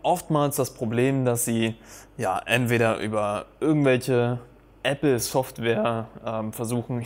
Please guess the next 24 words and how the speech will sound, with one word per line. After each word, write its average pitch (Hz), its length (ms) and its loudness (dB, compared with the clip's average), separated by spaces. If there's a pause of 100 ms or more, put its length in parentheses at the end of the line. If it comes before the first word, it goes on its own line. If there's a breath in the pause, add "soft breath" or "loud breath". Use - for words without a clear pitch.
<laughs> - 120 -10
ihre 135 240 -2
Daten 113 380 -2
zu - 140 -6
übertragen. 135 680 -6 (460 loud breath)
Und, 110 460 2
äh, 110 140 2
mit 113 160 0
der 123 80 4
Bridge 151 280 2
geht 139 160 0
das 123 140 -2
wunderbar, 120 580 2
es 110 140 -10
geht 110 260 -6
mega 135 420 2
easy 120 380 0
und 110 240 -2
wenn 107 120 -4
du 110 60 -4
eh 190 140 -2
die 180 120 4
Bridge 139 260 2
hast, 127 280 -2